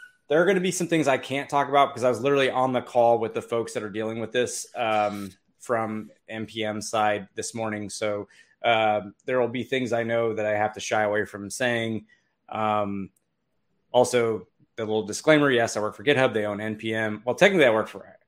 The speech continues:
I work for GitHub, who's owned by Microsoft, who also owns N P M. So, but anyways, um, so yeah, uh, I have to put that little disclaimer out there. So yeah, there will be some things that are,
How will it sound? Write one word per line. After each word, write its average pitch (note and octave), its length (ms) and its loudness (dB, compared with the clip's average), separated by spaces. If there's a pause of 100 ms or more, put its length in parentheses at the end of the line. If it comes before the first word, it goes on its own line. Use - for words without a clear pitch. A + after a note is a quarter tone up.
I G#2+ 60 -4
work A#2 200 4
for B2+ 100 -8
GitHub, A2 400 0 (260)
who's G#2 160 -10
owned G#2 120 -6
by G2 120 -2
Microsoft, G2 480 -4 (200)
who A2 140 -4
also G2+ 220 0
owns F2+ 240 -12
N F2+ 160 -12
P F2+ 140 -16
M. F2+ 100 -20 (260)
So, F#2+ 260 -16
but G#2 120 -4
anyways, F#2 360 -6 (300)
um, G#2 400 0 (580)
so C#3 180 0
yeah, A#2+ 260 4
uh, G#2 520 2
I G2+ 60 -8
have G#2 100 -6
to G2+ 80 -18
put G#2 120 -10
that A#2 140 0
little A2 200 -4
disclaimer A2 420 -4
out G#2 160 -4
there. G2+ 280 -4
So - 160 -4
yeah, G#2+ 200 4
there A2+ 180 4
will A#2 80 -2
be A#2+ 180 0
some D3 280 2
things C3+ 280 2
that A#2 80 2
are, G#2+ 180 -4